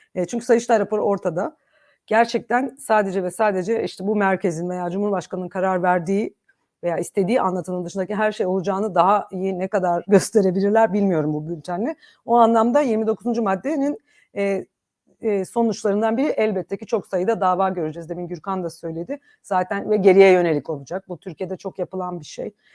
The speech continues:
E, geriye dönük yasaların, e, uygulanması zaten. Bir tanesi bu olacak. Gazetecilere yönelik davalar zaten açtı. E, gene hani çok konuyu dağıtmak istemiyorum ama Ankara'da, e, gazeteciler,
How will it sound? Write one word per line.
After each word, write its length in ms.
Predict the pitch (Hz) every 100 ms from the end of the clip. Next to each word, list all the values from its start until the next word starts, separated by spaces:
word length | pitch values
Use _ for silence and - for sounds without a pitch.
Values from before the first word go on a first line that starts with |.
| _ -
E, 200 | 170 160
geriye 400 | 175 165 170 170
dönük 640 | 165 160 160 _ _ -
yasaların, 600 | 165 - 160 160 156 -
e, 180 | 180 165
uygulanması 640 | 175 170 175 160 160 - 165
zaten. 400 | 165 269 269 - _ -
Bir 200 | 247 240
tanesi 400 | 196 202 214 233
bu 60 |
olacak. 360 | 196 151 143 139
Gazetecilere 560 | 175 190 196 175 190 185
yönelik 400 | 180 185 190 190
davalar 460 | 175 180 180 175
zaten 400 | 165 185 - 160
açtı. 480 | 160 165 - 269 311 _ - - -
E, 140 | 185
gene 220 | 180 247 226
hani 180 | 240
çok 200 | 240 247
konuyu 240 | 247 240 233
dağıtmak 300 | 226 247 240
istemiyorum 440 | - 262 233 190
ama 140 | 220 208
Ankara'da, 720 | 208 220 214 196 190 202 190
e, 160 | 175
gazeteciler, 680 | 165 175 185 175 170 170 160